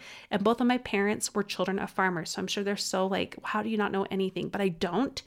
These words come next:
And this year is the year we're gonna create a big garden, supposedly, out of no experience and no knowledge and no materials.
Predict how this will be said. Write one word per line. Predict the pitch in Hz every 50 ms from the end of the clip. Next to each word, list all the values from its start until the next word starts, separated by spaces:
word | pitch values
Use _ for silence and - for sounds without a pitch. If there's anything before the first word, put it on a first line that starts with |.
| - - - - - - - - - -
And | 220 208 208 214 202
this | 196 247 247 - -
year | 240 240
is | 233 220
the | - 214
year | 185 - 202 202
we're | 190 -
gonna | - 185 180
create | 185 - - 208 190 -
a | 180
big | - 185 180 -
garden, | - 170 170 185 226 233 233
supposedly, | - 254 - 247 247 233 254 254 262 269 294 302 302 - - - - - - - _ _ -
out | 196 190 196
of | 208 196 202 - - - _ _ _ _ _
no | - 214 208 202 196 196 220 240
experience | - 214 - - - 208 196 202 226 254 240
and | - - 185
no | 180 180
knowledge | 180 185 180 185 202 226 254 277 269 - - -
and | 226 202 190 185 190 185 - -
no | 196 185
materials. | 180 185 190 - - 165 185 240 320 339 - -